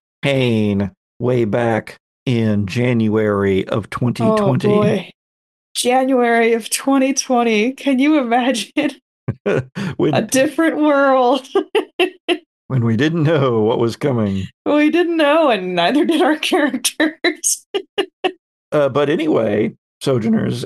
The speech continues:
Speaker 1: if you are not familiar with that story, please go back and listen to at least season one. And if you go over to our Patreon, uh, you can, uh, find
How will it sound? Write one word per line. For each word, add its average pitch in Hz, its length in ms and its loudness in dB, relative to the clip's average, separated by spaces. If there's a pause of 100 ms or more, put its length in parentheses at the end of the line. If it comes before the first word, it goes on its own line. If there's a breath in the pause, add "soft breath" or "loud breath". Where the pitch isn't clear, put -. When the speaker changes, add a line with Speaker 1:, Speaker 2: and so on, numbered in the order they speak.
(140)
Speaker 1:
if 240 440 0
you 190 240 0
are 175 120 0
not 165 240 -4
familiar 165 440 0
with 156 140 0
that 156 180 -2
story, 139 800 -2
please 127 680 0
go 147 180 -2
back 139 400 -2
and 120 300 0
listen 135 360 0
to 180 140 -2
at - 120 -4
least 185 480 -4 (280)
season 127 540 0
one. 151 420 0 (140)
And 147 100 0
if 143 80 0
you 175 80 0
go 220 200 0
over 190 160 2
to 160 180 0
our 123 160 2
Patreon, 131 1040 -2 (280)
uh, 113 300 0
you 139 300 0
can, 110 880 0
uh, 110 240 0
find 123 880 0